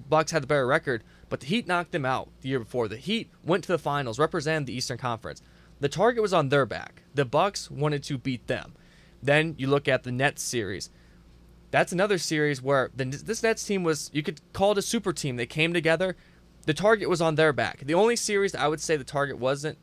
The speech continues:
that was on their back was the Hawks one. And that one was a good series, and they found a way to get it done at the end. So I think that's gonna get more difficult. And then you look at, okay, you have to have so many all N B As, M V Ps.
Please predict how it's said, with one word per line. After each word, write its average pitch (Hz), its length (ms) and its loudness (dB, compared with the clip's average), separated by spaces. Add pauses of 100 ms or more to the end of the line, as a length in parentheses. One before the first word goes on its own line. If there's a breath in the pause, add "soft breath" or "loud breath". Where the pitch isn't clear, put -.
that 143 100 0
was 170 260 4
on 160 180 2
their 143 180 2
back 175 340 -4 (340 soft breath)
was 165 160 4
the 180 80 0
Hawks 190 340 -2
one. - 200 -14 (580 soft breath)
And 151 260 4
that 143 220 4
one 190 240 0 (400 soft breath)
was 147 160 4
a 131 40 -4
good 180 200 4
series, 196 340 2
and 156 160 -2
they 151 60 2
found 160 240 2
a 160 40 0
way 156 140 4
to 151 80 0
get 147 160 -4
it 147 80 -4
done 139 200 0
at - 40 -14
the 156 160 -2
end. 92 140 -8 (340 soft breath)
So 180 120 2
I 165 60 4
think 185 200 -4
that's 160 220 4
gonna 170 120 2
get 151 140 2
more 151 160 2
difficult. 156 480 2 (600)
And 185 80 0
then 220 100 4
you 220 100 0
look 208 200 4
at, 185 160 4 (100)
okay, 131 240 -2
you 123 100 0
have 139 120 -2
to 147 80 -8
have 127 240 0 (120)
so 208 280 6
many 180 180 0
all 147 220 2
N 151 100 2
B 135 160 0
As, 135 280 0
M 160 180 -2
V 147 160 0
Ps. 151 380 -2